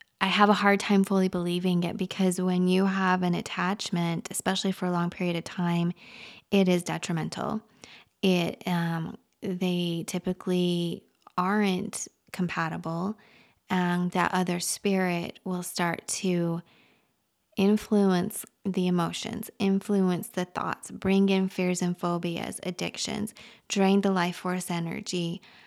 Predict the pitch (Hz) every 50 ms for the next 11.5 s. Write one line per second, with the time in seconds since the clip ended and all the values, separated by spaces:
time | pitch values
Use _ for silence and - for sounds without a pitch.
0 | _ _ _ - 185 180 180 180 180 180 175 - - 190 185 185 185 185 185 185
1 | 180 170 170 - - - - 180 180 175 175 180 - - - - - - - -
2 | - - - _ - - - - _ _ _ - 185 180 180 180 180 180 175 175
3 | 175 175 190 190 185 180 185 185 - - - 185 185 185 180 175 170 165 - -
4 | 185 180 175 170 175 170 170 170 - - 208 208 202 196 190 185 190 - _ -
5 | 180 175 175 175 175 - 175 180 185 185 180 175 175 - - 185 180 175 175 -
6 | 180 170 - - 165 170 165 170 175 170 165 165 - 165 - - - 165 165 -
7 | - - 175 170 - - 165 165 165 170 160 160 175 - - - - - - -
8 | _ _ - 180 170 170 170 170 156 - - 180 170 170 165 165 165 175 - -
9 | - - - - - 185 175 175 175 175 180 175 175 170 - - 175 170 180 180
10 | 185 180 175 185 175 175 170 170 165 165 - 180 175 175 170 170 170 - - 180
11 | 170 165 165 165 165 165 165 160 160